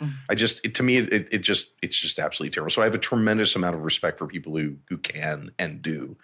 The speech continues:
Speaker 1: Exactly.
Speaker 2: So that's, that's pretty cool. That's, that's great.
Speaker 1: Yeah.
Speaker 2: So, um, so Nicole, you sit on the, the school board in Spotsylvania County.
Speaker 1: I
Speaker 2: Um,
Speaker 1: do.
Speaker 2: how long have you been there?
Speaker 1: Uh, since January of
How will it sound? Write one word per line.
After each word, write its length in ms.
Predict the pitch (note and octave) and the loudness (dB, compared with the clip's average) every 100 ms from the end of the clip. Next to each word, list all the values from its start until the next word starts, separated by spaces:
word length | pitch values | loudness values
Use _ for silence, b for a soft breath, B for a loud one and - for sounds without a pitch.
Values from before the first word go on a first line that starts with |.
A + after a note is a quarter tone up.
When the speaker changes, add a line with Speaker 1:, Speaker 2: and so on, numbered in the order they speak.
| B B | B B
Speaker 1:
Exactly. 220 | C#3+ - | -8 -2
Speaker 2:
So 420 | - E2+ E2 D#2+ - | 0 2 0 -2 -2
that's, 420 | F#2 F#2 - - | 0 2 4 2
that's 200 | - G#2 | 2 0
pretty 220 | - F#2 E2 | 2 0 0
cool. 400 | - D#2+ D#2 - | -2 -4 -4 -6
That's, 260 | E2+ E2+ - | -2 0 -2
that's 200 | - F2 | -2 -2
great. 380 | - G2+ E2+ - - _ B | 0 2 0 -2 -10 _ B
Speaker 1:
Yeah. 80 | E3 B B B B B | -20 B B B B B
Speaker 2:
So, 300 | - - F#2 B B B | -4 0 0 B B B
um, 300 | D#3 D3+ D3 | 6 6 4
so 160 | - D3+ | 4 4
Nicole, 340 | D#3 F3+ C#3 | 2 2 2
you 200 | B2+ C#3+ F3 | 2 4 4
sit 180 | F#3 | 4
on 140 | E3 D3 | 4 4
the, 160 | B2+ | 4
the 160 | A#2+ A#2+ | 2 2
school 200 | - B2 | 2 4
board 180 | A2 A2 | 4 2
in 20 | |
Spotsylvania 460 | G2+ G#2 - A2+ B2+ | 2 2 2 2 0
County. 460 | - D#2+ D2+ G2+ A#2+ | 0 0 0 -2 0
Speaker 1:
I 60 | |
Speaker 2:
Um, 160 | G#2+ A2 | 0 2
Speaker 1:
do. 40 | - | 2
Speaker 2:
how 80 | A3 | 2
long 100 | B3 | 2
have 100 | G#3 | 2
you 60 | |
been 160 | F3+ D3 | 2 2
there? 240 | D#2+ C#2+ - b b b _ | 0 -2 -8 b b b _
Speaker 1:
Uh, 240 | F3 E3+ D#3+ | 0 2 2
since 360 | - F3 D3+ | 0 0 0
January 680 | F3 E3+ F#3 F#3 F3+ F3+ F3+ | 2 2 2 2 2 2 0
of 220 | - D3+ | -2 -6